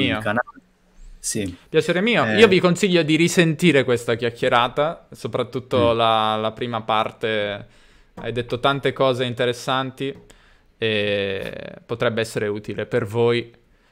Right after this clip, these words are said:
Speaker 1: per digerire e metabolizzare tutte le, le informazioni.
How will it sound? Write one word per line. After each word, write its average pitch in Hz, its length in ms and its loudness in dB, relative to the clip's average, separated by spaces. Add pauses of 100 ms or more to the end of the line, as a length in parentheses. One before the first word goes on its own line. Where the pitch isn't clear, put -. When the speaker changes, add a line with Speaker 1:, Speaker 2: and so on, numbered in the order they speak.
(120)
Speaker 1:
per 110 440 -2
digerire 120 960 0
e 113 100 -12
metabolizzare 113 1000 -4
tutte - 320 -10
le, 107 300 -6
le 107 100 -10
informazioni. - 720 -14